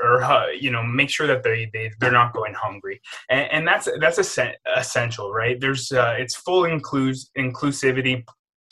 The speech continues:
And no, it doesn't matter what your gender is, what your sex is, what your, your religion is, or, you know, your race. We're making sure that you're being fed, and, and, and that's really important. So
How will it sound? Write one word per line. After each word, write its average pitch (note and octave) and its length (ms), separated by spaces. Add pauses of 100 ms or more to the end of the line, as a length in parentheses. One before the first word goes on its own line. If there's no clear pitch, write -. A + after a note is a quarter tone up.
(260)
And B2+ 360 (380)
no, C#3+ 460
it C#3 100
doesn't E3 240
matter C#3 560
what A#2+ 300
your A#2 80
gender C#3+ 420
is, C3 220
what A#2 100
your A2 240
sex - 560
is, C3 260
what A2+ 240
your, A2 200 (340)
your A#2 160
religion C#3+ 500
is, A#2+ 480 (200)
or, - 420 (100)
you C3+ 80
know, A#2+ 200
your B2+ 220
race. D#3 460 (220)
We're C#3+ 200
making D#3 260
sure C3+ 200
that A#2 220
you're A#2 240
being A2+ 240
fed, G2 400
and, A#2+ 300
and, C#3+ 420
and D#3 240
that's D#3 240
really C3 200
important. A#2 500
So A#2 180